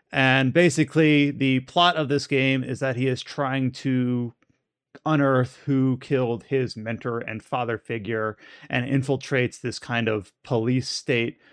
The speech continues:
called the, like, Shinsengumi, which are basically feudal Yakuza, uh, to f-, try to dis-, discover the identity of this mysterious, uh, assailant.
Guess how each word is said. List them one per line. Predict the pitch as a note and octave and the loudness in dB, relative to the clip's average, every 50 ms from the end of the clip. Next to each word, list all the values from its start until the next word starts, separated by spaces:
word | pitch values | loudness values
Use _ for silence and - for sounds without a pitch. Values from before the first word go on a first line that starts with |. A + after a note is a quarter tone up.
| _ _ _ | _ _ _
called | _ - C#3 B2+ G#2+ | _ -2 -2 -2 0
the, | F#2 A#2+ A2+ | -2 -4 -4
like, | A2 G#2+ - | -4 -4 -6
Shinsengumi, | - - C#3 C3 C3 - C3 A#2 A2+ A2 B2 C3 C3 B2+ B2+ C3 C#3 C3 C3 _ _ _ _ - | -4 -4 -2 -2 -2 -4 -4 -4 -4 0 2 2 4 4 2 2 0 -2 -6 _ _ _ _ -4
which | - A#2+ - - | -4 -4 -2 0
are | B2+ - - _ _ _ _ _ _ _ _ _ _ _ - | -2 -2 -4 _ _ _ _ _ _ _ _ _ _ _ -6
basically | A2+ G#2 - - A#2 - B2 A2 A2+ G#2 G2+ - _ _ A3 D4+ - - _ | -6 -4 -4 -8 -10 -8 -6 -6 -6 -6 -8 -12 _ _ -20 -20 -20 -20 _
feudal | _ - B2 A#2 A#2+ B2 A2 | _ -10 -8 -6 -6 -4 -6
Yakuza, | G#2 G#2+ G#2+ G#2+ G2 - - G#2 G2 G#2 G2+ G#2 - _ _ _ - - - - - - | -6 -6 -6 -8 -8 -8 -10 -8 -8 -8 -10 -10 -12 _ _ _ -20 -20 -20 -16 -4 2
uh, | C3+ A#2+ A#2 A#2+ A#2+ - | 4 6 6 6 4 2
to | - E3 | 2 0
f-, | D3 - - - - | 0 0 0 -12 -4
try | - G3 G3+ | 2 4 4
to | F3 | 4
dis-, | C#3+ D3+ C3+ C3 - _ | 4 0 -2 -2 -6 _
discover | - D#3+ D3+ - E3 D3 C3 C3+ | -4 -4 0 2 2 2 2 2
the | C3 C3 | 0 2
identity | A#2+ A#2+ G#2 A#2+ A#2 A2+ A2+ G#2 A2 A2 A2+ - | 0 0 0 -2 -4 -4 -4 -4 -4 -4 -4 -4
of | - A#2 A2 G#2+ G#2+ G#2+ G#2 G2 G#2 - | -4 -2 -2 -2 -2 -4 -8 -10 -10 -8
this | B2 A2+ G#2 - - A#2+ _ _ | -6 -6 -6 -8 -12 -16 _ _
mysterious, | - B2 - - C3 A2 A2 A2 A2 G2+ - - _ _ _ _ _ _ _ - | -12 -12 -10 -8 -6 -6 -6 -6 -6 -8 -10 -12 _ _ _ _ _ _ _ -8
uh, | B2 A2 A2 A2 A2+ | -8 -6 -6 -6 -8
assailant. | C3+ B2 - C#3 A#2 G2+ G2 G2+ - - | -8 -6 -2 -2 -2 -2 -4 -8 -12 -14